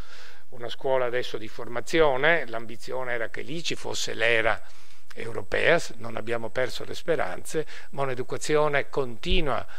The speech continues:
soprattutto nelle malattie trasmissibili che abbiamo visto come impattano,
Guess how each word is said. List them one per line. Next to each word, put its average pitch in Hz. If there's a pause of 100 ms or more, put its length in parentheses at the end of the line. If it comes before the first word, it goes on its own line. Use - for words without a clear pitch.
(240)
soprattutto 123
nelle 120
malattie 107
trasmissibili 113
che 113
abbiamo 104
visto 123
come 107
impattano, 147